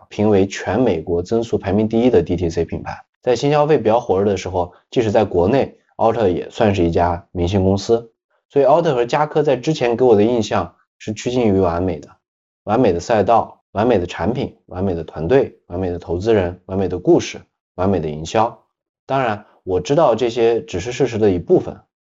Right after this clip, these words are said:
但即使我有这样的预期，在正式录制的时候，我依然被他的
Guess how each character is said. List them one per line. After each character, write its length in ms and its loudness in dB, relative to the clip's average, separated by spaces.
但 280 0
即 200 2
使 400 -6
我 160 2
有 80 2
这 100 -2
样 100 -2
的 60 -2
预 160 -2
期， 340 -6
在 180 4
正 200 0
式 100 -2
录 160 4
制 100 -2
的 120 2
时 120 -10
候， 300 -8
我 120 -2
依 120 2
然 280 2
被 140 0
他 160 -8
的 300 -2